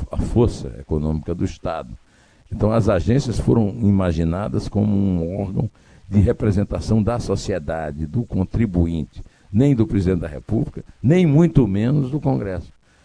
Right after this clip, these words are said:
É, o pior que pode acontecer é, a, as agências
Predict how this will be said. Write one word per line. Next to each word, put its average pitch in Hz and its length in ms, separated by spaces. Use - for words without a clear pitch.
É, - 100
o 87 100
pior 139 280
que 131 100
pode 104 280
acontecer 92 760
é, 101 240
a, - 60
as 82 100
agências 101 720